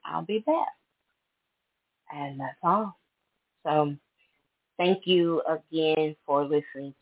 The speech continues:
to Sasha's Book Corner. I wanna give a special thank you to my guest, Doctor Tamika Williams. Thank you, Tamika, for coming on my last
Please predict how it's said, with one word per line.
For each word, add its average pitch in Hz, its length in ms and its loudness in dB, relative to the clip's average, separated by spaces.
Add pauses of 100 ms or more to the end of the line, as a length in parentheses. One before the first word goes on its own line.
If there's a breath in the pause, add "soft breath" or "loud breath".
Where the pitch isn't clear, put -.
(120)
to 139 500 -8 (960)
Sasha's - 400 -4
Book 151 220 -6
Corner. 151 280 -4 (120)
I 165 100 -2
wanna 151 140 0 (100)
give 143 100 0 (640)
a 143 60 -18 (240)
special 151 580 0 (120)
thank 147 220 -2
you 147 120 -8 (200)
to 143 180 -8
my 147 180 -4
guest, 139 320 -2 (480)
Doctor 143 320 -6 (100)
Tamika 147 400 0
Williams. 151 460 0
Thank 285 220 0
you, 220 200 -2 (120)
Tamika, 170 420 -2 (540)
for 170 280 0
coming 160 360 2
on 156 500 4 (1000)
my 269 180 0
last 247 400 2